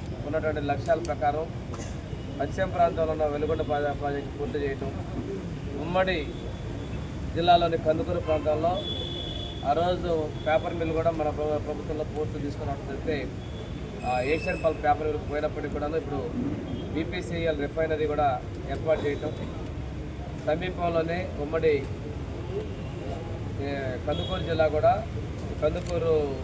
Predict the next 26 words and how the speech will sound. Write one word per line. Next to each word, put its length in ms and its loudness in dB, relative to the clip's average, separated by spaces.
నియోజకవర్గం 400 4
కూడా 140 4
తిరిగి 300 0
ప్రకాశం 440 0
జిల్లాకి 380 -2
వచ్చేటువంటి 460 -4
పరిస్థితులు 400 -6
ఉన్నాయి. 500 -6
దానికి 240 -4
ఇవన్నీ 200 -4
కూడాను 280 -4
ఏది 220 4
ఏమైనప్పటికీ 580 2
పారిశ్రామిక 520 4
పరంగా 240 0
కూడా 240 2
ప్రభుత్వం 400 2
మన 120 0
ప్రాంతం 380 0
మీద 100 -2
దృష్టి 220 -4
పెట్టడం 280 -4
జరిగింది. 360 -4
నిన్ననే 280 0
గిద్దలూరు 360 2
ప్రాంతంలో 500 0